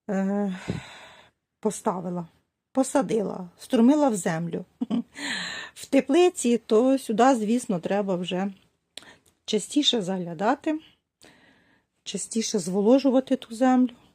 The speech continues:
щоб воно не пересихало, тобто вже без нашої уваги воно тут, ну, ніяк. Е, теплиця є теплиця. Ось, ну, але теплиця,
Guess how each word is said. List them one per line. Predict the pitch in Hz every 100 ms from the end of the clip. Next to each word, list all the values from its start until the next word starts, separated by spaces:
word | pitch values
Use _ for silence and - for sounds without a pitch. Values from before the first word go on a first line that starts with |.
| _
щоб | - 202 175
воно | 190
не | 190
пересихало, | 170 185 180 - 185 - 220 277
тобто | 262 - 185 -
вже | 185 175 202 220
без | 185 175 180
нашої | 196 220 - 190
уваги | 185 180 196 220
воно | 190 190 190
тут, | 196 185 185
ну, | 165 202
ніяк. | 220 190 135 127 - - - - - - - - - _ _ _ -
Е, | 190 180
теплиця | - - 208 220 170
є | 175
теплиця. | 190 - - 151 160 - 165 - - _ _ - - - - _ _ _ _ _ -
Ось, | 190 180 170
ну, | 208 220 349
але | 330 233 226 247
теплиця, | - - 226 277 - 240